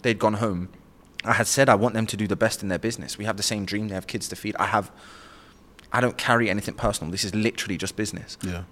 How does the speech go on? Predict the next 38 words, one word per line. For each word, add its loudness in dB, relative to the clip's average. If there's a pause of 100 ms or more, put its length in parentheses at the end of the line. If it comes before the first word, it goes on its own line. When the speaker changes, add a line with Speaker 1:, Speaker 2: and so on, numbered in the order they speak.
Speaker 1:
But, 4 (320)
um, 2 (640)
yeah, -4
just -6 (160)
pure 0
relief. -4 (120)
Speaker 2:
Mm. -6 (460)
And -2
so 2
what 6
has 2
life -2
been -4
like -8
since -10
the -10
show's -6
finished, -10
since 0
getting 2
the 0
money? -2 (340)
Speaker 1:
Yeah, 4
I 4
Speaker 2:
<laughs> 2
Speaker 1:
mean, 2 (280)
you -4
know 6
what, 4
you 2
know, 6
one 4
of 4
the 0
things -4
is, -4
is, -4
like, 0